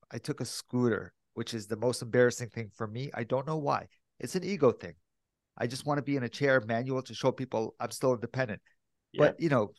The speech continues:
Speaker 1: to go get a coffee, you can't go in a wheelchair 'cause I'm not gonna stick it on my chair. And, you know, the sidewalk, there's all these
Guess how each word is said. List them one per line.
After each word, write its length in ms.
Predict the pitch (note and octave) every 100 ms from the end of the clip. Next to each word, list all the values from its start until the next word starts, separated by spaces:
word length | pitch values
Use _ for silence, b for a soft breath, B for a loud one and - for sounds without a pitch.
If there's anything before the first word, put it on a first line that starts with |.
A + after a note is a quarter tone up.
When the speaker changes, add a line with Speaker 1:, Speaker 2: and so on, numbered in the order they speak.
| -
Speaker 1:
to 80 |
go 160 | A#2+ C#3
get 140 | C3+
a 60 | B2
coffee, 380 | - B2 C#3 E3
you 180 | D#3 C3+
can't 220 | E3+ A#2
go 120 | A2
in 80 | G2+
a 40 |
wheelchair 460 | F#2+ G2+ - A#2+ A#2+
'cause 180 | C#3 C3+
I'm 80 | C#3+
not 120 | A#2
gonna 140 | G2+
stick 280 | - - A2
it 60 | G2+
on 80 |
my 100 | F2
chair. 400 | E2+ G#2 F#2 F#2+
And, 160 | E2 D#2+ _ _ _ _ _
you 100 | A#2+
know, 100 | C3
the 80 | G#2+
sidewalk, 560 | - B2+ A#2+ A#2 G#2+ -
there's 180 | G#2+ G#2+
all 120 | G#2
these 360 | G#2 G#2 F2+